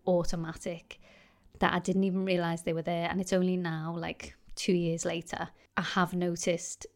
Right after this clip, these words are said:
situations where I do mask. And it's not that I'm not myself. It's not that I'm lying. It's just I turn the dial up, and that's how I mask. I really turn that dial up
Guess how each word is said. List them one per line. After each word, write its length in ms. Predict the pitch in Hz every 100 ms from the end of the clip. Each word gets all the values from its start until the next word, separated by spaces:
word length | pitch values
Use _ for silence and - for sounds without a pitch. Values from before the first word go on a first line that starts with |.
| -
situations 840 | - 185 185 175 170 - 175 175
where 160 | 185 180
I 60 | 170
do 300 | - 180 175
mask. 380 | 170 180 - -
And 100 | 208
it's 160 | 214
not 220 | 269 294 311
that 100 | -
I'm 280 | 240 214 202
not 200 | 185 -
myself. 540 | 185 - 165 165 160 -
It's 160 | -
not 260 | 202 208 214
that 160 | 202 -
I'm 300 | 180 175 175 - - - _
lying. 540 | 196 185 180 170 165 160 -
It's 200 | 180 -
just 600 | - 190 185 - - - - _ _ -
I 40 |
turn 380 | - - 202 196
the 80 | 185
dial 400 | 180 165 170 165
up, 140 | - - - - _ _
and 140 | 185 180
that's 200 | 180 -
how 120 | 175
I 140 | 170
mask. 320 | 170 165 160 -
I 40 |
really 340 | 175 190 196
turn 420 | 190 - 202 190 185
that 220 | 175 -
dial 340 | 175 165 175
up 180 | 175 175